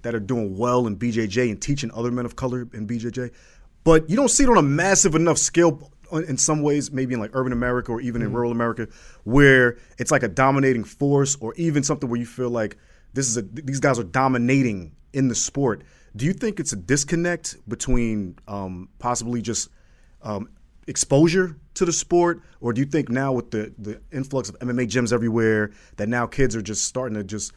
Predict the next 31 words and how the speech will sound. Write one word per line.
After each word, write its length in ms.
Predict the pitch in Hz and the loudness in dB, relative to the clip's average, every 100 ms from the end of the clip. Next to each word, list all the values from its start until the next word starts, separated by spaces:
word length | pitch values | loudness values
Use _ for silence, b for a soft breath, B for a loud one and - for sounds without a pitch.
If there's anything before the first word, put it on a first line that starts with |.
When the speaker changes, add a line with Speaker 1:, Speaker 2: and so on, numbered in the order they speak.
| b b 90 | b b -4
Speaker 1:
go 200 | 131 127 | 0 2
that 220 | 120 120 | 2 0
way 520 | 107 120 123 120 117 117 | 0 0 0 0 -4 -10
of, 180 | - 101 - 151 139 | -14 -14 -14 -12 -10
of 140 | 113 | -6
color, 240 | - 123 | -2 0
Latino, 380 | 113 101 131 123 | 0 -2 -2 -2
black, 280 | 98 113 107 | -2 -4 -4
whatever? 260 | 110 117 107 b b - | -4 -4 -6 b b -6
But 120 | 110 | -2
do 80 | 143 | -2
you 60 | |
think 260 | 156 165 147 | 0 -2 2
that 180 | 123 107 | 0 0
there's 160 | 117 | -2
a 40 | 98 | -4
disconnect? 400 | 135 147 165 131 | -6 -4 -4 -4
Do 60 | |
you 40 | 113 | -6
think 140 | 117 | -6
that 80 | 104 | -6
that's 140 | 101 | -8
actually 240 | - 110 - | -8 -10 -10
starting 200 | 120 104 | -8 -8
to 40 | 92 | -6
happen 300 | 110 107 92 | -6 -6 -8
where 240 | 95 92 | -6 -6
that's 160 | 92 98 | -8 -8
being 220 | 113 95 | -8 -8
exposed 380 | 87 - 107 95 | -8 -8 -8 -6
more? 220 | 104 87 | -8 -8